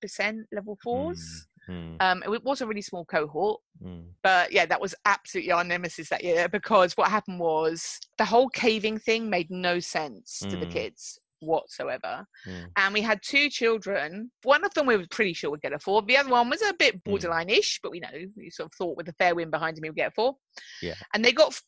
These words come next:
Speaker 1: they both got fours in their writing,
Speaker 2: Mm-hmm.
Speaker 1: but done through a test. On their actual sats paper for reading, they got N, like, less than a level two.
Speaker 2: Wow.
Speaker 1: Becau-, and that's not, you know, you can't write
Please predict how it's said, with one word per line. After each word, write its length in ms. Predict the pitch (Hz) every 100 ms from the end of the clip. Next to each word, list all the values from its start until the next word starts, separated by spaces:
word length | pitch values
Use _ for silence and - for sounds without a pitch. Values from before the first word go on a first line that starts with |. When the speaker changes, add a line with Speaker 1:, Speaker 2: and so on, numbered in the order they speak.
| _
Speaker 1:
they 140 | 233
both 380 | 202 277 311 -
got 280 | - 247 -
fours 600 | - 285 254 247 240 -
in 160 | 220 214
their 220 | 208 202
writing, 640 | 208 180 160 - 117 131 - _ 104
Speaker 2:
Mm-hmm. 280 | 95 95 90 - _
Speaker 1:
but 140 | 202 - _
done 180 | 202 190
through 160 | 185 185
a 40 |
test. 440 | - 185 208 - - - - _ -
On 180 | 285
their 180 | 294 285 277
actual 680 | 254 247 - 254 240 240 233 _
sats 440 | - 294 269 - -
paper 260 | 180 -
for 160 | 160 196
reading, 540 | 185 214 185 180 175 - -
they 100 | 196
got 300 | 180 185 - _
N, 400 | 175 160 156 160 _ -
like, 240 | 156 - _
less 420 | 202 214 - -
than 140 | 208 185
a 80 | 175
level 400 | 175 170 170 170
two. 300 | - - - - _
Speaker 2:
Wow. 440 | 90 87 85 85 85 _ _ -
Speaker 1:
Becau-, 360 | 208 - -
and 100 | 226
that's 220 | 269 - 262
not, 240 | 285 - - -
you 80 |
know, 60 | 180 -
you 120 | 208
can't 540 | - - 302 294 285 -
write 640 | 202 226 165 160 -